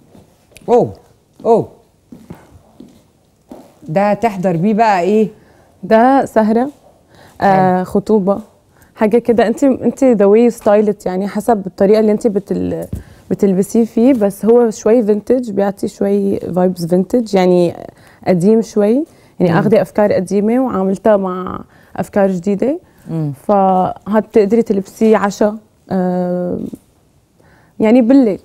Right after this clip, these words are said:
Speaker 2: يفضل بالليل.
Speaker 1: شيك. آه،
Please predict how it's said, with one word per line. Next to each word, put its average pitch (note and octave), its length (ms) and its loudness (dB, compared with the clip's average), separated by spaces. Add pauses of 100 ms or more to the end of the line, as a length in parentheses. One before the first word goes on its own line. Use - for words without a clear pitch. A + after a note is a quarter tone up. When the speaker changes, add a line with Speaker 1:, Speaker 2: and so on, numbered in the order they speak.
(760)
Speaker 2:
يفضل G3 420 -4 (120)
بالليل. F#3 220 -8 (280)
Speaker 1:
شيك. C#3+ 320 -12 (800)
آه، F3 100 -8